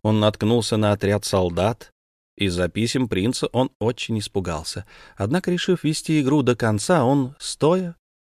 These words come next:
подождал войска и, бормоча "Отче наш", пропустил его мимо себя. Присоединившись к последним рядам, он узнал, что войско направляется в Герцогенбуш. Движение открывал валлонский батальон.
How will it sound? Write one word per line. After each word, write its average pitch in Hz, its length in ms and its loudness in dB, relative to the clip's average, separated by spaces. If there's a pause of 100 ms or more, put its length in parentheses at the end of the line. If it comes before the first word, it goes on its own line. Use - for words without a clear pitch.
(160)
подождал 110 480 2
войска 127 540 0 (400)
и, 104 80 2
бормоча 98 520 0
"Отче 104 360 -4
наш", 101 340 -4
пропустил 156 560 -6
его 107 240 0
мимо 104 300 -2
себя. 92 540 -8 (420)
Присоединившись 101 840 -2
к - 60 -14 (200)
последним 98 600 0
рядам, 95 460 0
он 113 180 2
узнал, 98 420 0
что 78 280 -6
войско 82 560 -6 (100)
направляется 87 760 -2
в 104 80 -4
Герцогенбуш. 113 760 -4 (840)
Движение 147 540 2
открывал 135 640 0 (240)
валлонский 113 720 0
батальон. 80 580 -4